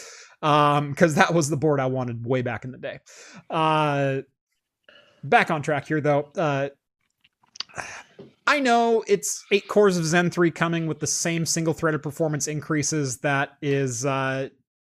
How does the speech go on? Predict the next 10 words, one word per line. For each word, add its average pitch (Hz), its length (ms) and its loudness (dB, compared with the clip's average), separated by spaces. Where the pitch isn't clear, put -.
um, 120 580 -4
that 160 160 -4
came 180 200 -4
with 156 100 -2
Zen 143 240 -6
three, 139 380 -4
but 156 360 4
laptops 196 760 2
with 156 340 -2
non-discrete 170 880 -2